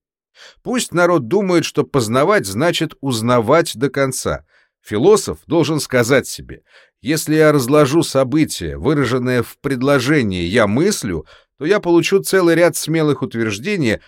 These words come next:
обоснование коих трудно, быть может, невозможно. Например, что я — тот, кто мыслит. Что вообще должно быть нечто, что мыслит? Что мышление есть деятельность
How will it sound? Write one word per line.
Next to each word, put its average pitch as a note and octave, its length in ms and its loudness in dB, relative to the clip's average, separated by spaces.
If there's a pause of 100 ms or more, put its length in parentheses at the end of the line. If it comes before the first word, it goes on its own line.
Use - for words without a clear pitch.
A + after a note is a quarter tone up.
(120)
обоснование C#3+ 800 2
коих B2 400 0
трудно, E2 640 -2
быть A2+ 160 -8
может, D3 280 0
невозможно. E3 720 0 (260)
Например, C3 640 0
что - 240 -4
я — D#3 400 2 (300)
тот, - 260 -8
кто D3 200 -2
мыслит. - 500 -6 (360)
Что G3+ 280 2
вообще A3 340 4
должно A#2 320 0
быть A2+ 220 -2
нечто, B2+ 440 0
что G3 220 -2
мыслит? F#3 500 -6 (240)
Что - 220 -2
мышление A#2 720 2 (140)
есть C#3+ 360 -2
деятельность G#2+ 920 -2